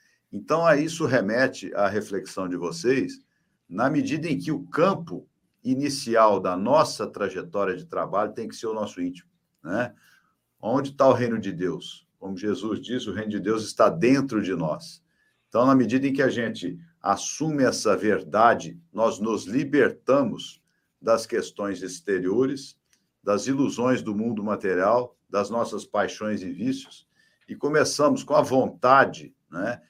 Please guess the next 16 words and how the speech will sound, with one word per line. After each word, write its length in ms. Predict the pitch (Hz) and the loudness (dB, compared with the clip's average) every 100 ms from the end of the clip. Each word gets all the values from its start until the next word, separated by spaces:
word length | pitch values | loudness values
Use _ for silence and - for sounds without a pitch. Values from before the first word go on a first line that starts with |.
| _ _ | _ _
de 120 | 95 | -12
sermos 340 | - 127 120 104 | 0 2 2 0
melhores 540 | 110 107 107 101 87 | 0 2 2 0 -4
hoje 220 | 107 95 | -4 -4
do 140 | 87 90 | -6 -6
que 140 | 95 | -4
ontem, 460 | 104 120 - 92 92 | -2 -2 -2 -2 0
e 60 | |
assim 280 | 92 - 98 | -2 -4 -10
sucessivamente. 1000 | - - 90 90 87 80 87 135 135 - _ _ _ _ - | -10 -10 -10 -8 -8 -8 -4 -6 -6 -14 _ _ _ _ -16
E 60 | - | -2
fazendo 420 | 120 107 120 113 | 0 2 0 -2
aqui 160 | - | -2
um 140 | 123 101 | -6 -2
parênteses, 640 | 95 87 135 139 - 82 | 0 2 0 -2 -8 -14
né, 260 | 90 117 | -8 -8